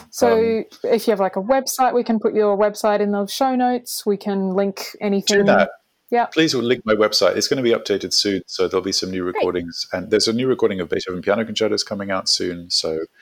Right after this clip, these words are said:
Speaker 1: Awesome.
Speaker 2: look out for that. It'll be the last volume with Concertos one and three with Freiburg Baroque Orchestra. So
Speaker 1: Awesome. And people, can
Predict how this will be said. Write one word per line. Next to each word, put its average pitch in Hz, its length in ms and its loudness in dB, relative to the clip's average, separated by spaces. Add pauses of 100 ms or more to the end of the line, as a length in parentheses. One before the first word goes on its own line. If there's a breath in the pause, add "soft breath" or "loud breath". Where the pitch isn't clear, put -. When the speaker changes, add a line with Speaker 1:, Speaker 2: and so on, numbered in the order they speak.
(120)
Speaker 1:
Awesome. - 580 -10
Speaker 2:
look 113 220 -2
out - 240 0
for 90 80 -2
that. 82 240 2
It'll - 160 -8
be 85 180 -4
the 80 220 -8
last 87 320 2
volume 82 340 -2
with 80 200 -10
Concertos 80 420 -6
one 78 180 -8
and 71 140 -10
three 76 260 -6
with 67 200 -12
Freiburg - 460 -8
Baroque - 220 -10
Orchestra. - 380 -8 (220)
So 190 140 -4
Speaker 1:
Awesome. - 320 -12 (300 loud breath)
And 208 160 0
people, 214 360 2
can 202 80 2